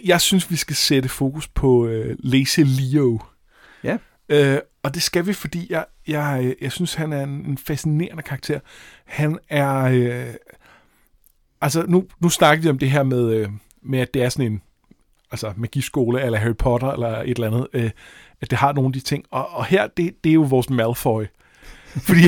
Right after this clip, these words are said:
Speaker 1: <laughs> han er jo tydeligvis en nar.
Speaker 2: Ja.
Speaker 1: Øh, og, og ovenikøbet, Malfoy er jo heller ikke nødvendigvis, øh, super ond. Han virker bare, som om han er lidt nederen.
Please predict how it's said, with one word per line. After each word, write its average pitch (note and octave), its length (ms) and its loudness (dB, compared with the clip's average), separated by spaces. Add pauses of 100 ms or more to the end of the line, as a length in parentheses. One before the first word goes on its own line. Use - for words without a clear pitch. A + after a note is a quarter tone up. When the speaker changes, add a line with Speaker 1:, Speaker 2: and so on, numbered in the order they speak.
(340)
Speaker 1:
<laughs> - 280 -10
han E3 180 4
er D3 80 4
jo E3+ 280 4
tydeligvis E3+ 400 4
en A#2 320 -2
nar. - 340 0 (180)
Speaker 2:
Ja. D3+ 140 2 (580)
Speaker 1:
Øh, B2+ 60 4 (360)
og, E3+ 260 4
og F3+ 220 0
ovenikøbet, F3+ 600 2
Malfoy F3+ 520 4 (120)
er E3 60 0
jo E3 160 8
heller F3+ 180 6
ikke F#3 140 -4
nødvendigvis, E3 580 -2 (100)
øh, F#3 220 -8 (500)
super G3 460 -4
ond. - 100 0 (500)
Han E3+ 260 -2
virker F#3 200 6
bare, D#3 220 0
som E3+ 180 0
om D3 80 0
han D3 220 -4
er C#3+ 40 0
lidt D#3 180 -2
nederen. B2 460 0